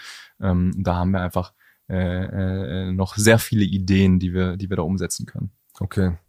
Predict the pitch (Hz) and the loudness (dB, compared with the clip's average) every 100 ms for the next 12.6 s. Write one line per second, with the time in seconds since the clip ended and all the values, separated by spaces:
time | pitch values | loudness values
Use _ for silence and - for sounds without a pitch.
0 | _ _ - - - _ _ - 104 104 | _ _ -20 -20 -20 _ _ 0 4 6
1 | 104 110 127 - 127 110 120 113 - 101 | 6 6 4 4 2 4 2 2 0 -4
2 | 98 107 123 120 - 107 110 98 95 98 | 0 2 2 0 2 2 4 4 2 0
3 | - 101 98 85 92 92 110 - 113 107 | 2 2 2 0 0 2 2 0 2 4
4 | 107 107 - - - 98 95 92 - 95 | 4 2 -2 -6 0 2 2 -2 -2 0
5 | 87 98 - - 104 98 98 87 87 98 | 2 0 -2 -2 2 4 4 2 0 0
6 | 92 95 107 - 110 104 95 95 92 95 | 0 -2 -2 -2 2 2 4 2 2 0
7 | 92 - - 95 101 107 98 104 95 90 | 0 -2 0 2 4 4 2 2 2 2
8 | 92 92 98 95 98 - - 92 95 92 | 0 0 0 0 -2 -4 -2 0 0 -2
9 | - - 95 101 101 104 104 98 98 92 | -6 -8 -2 2 4 4 2 0 0 -2
10 | 95 - 107 92 - 98 - 95 - 98 | -6 -8 -2 -2 0 -4 0 -2 2 2
11 | 98 90 - - - 95 90 92 98 - | 2 0 -4 -12 -4 -2 0 0 -2 0
12 | 107 113 - 101 104 | 2 2 0 -2 -2